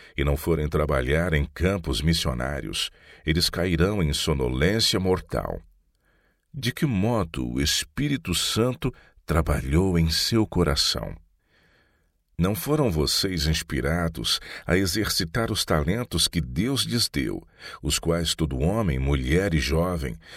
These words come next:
deveria empregar para repartir a verdade para este tempo, fazendo esforços pessoais, entrando nas cidades onde a verdade nunca foi proclamada e elevando o estandarte?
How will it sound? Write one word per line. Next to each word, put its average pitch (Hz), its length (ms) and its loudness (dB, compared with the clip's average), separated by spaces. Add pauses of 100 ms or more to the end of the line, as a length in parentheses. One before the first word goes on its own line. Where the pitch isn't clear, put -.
(140)
deveria 92 460 4
empregar 90 760 2
para 64 220 0
repartir 80 560 0
a 85 40 4
verdade 78 600 0
para 92 220 0
este - 260 -2
tempo, - 580 -6 (400)
fazendo 67 400 0
esforços 80 640 0
pessoais, 69 840 -2 (300)
entrando 87 640 2
nas 73 140 0
cidades 78 640 0
onde 80 160 2
a 78 40 6
verdade 78 460 2
nunca 78 520 2
foi 123 340 0
proclamada 58 840 -2 (340)
e 73 120 4
elevando 76 800 0
o - 40 -4
estandarte? - 840 -6